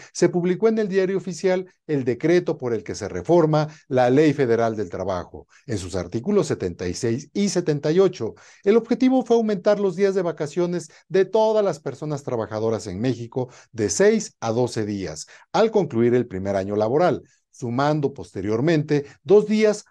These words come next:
por cada año de trabajo hasta llegar a veinte días de vacaciones. Una vez que se concluya el sexto año, aumentarían dos días cada cinco años.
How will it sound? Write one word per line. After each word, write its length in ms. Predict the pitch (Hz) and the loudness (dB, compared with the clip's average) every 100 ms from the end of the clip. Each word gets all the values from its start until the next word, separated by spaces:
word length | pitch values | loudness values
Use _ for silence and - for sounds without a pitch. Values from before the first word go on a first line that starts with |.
| _ | _
por 220 | 135 113 | -4 0
cada 300 | 151 143 135 | 4 4 4
año 180 | 131 120 | 2 0
de 140 | 110 | -4
trabajo 420 | 95 98 143 156 147 | -4 -2 -2 -2 -6
hasta 220 | - 95 | -8 -10
llegar 260 | 98 110 | -6 -4
a 60 | 110 | -2
veinte 320 | 98 98 92 | -4 -6 -6
días 200 | 101 117 | -2 0
de 100 | 101 | 0
vacaciones. 720 | 92 90 87 101 87 78 - - _ _ - | -4 -8 -10 -8 -8 -12 -18 -20 _ _ -6
Una 260 | 139 127 123 | 0 2 4
vez 260 | 135 117 | 2 0
que 80 | - | -6
se 180 | - - | -12 -12
concluya 680 | 87 90 117 107 87 - _ - | -12 -4 0 0 -2 -8 _ -16
el 180 | 85 | -12
sexto 500 | - 147 143 - 139 | -4 0 0 -2 0
año, 340 | 156 160 156 156 - - | 0 0 -4 -6 -12 -2
aumentarían 640 | 165 185 180 180 202 202 | 0 2 2 2 4 2
dos 200 | 196 170 | 2 0
días 280 | 185 190 160 | 0 0 0
cada 260 | - 143 135 | -2 -2 -2
cinco 340 | 160 156 180 | -6 -2 0
años. 400 | 180 131 107 | 0 -2 -6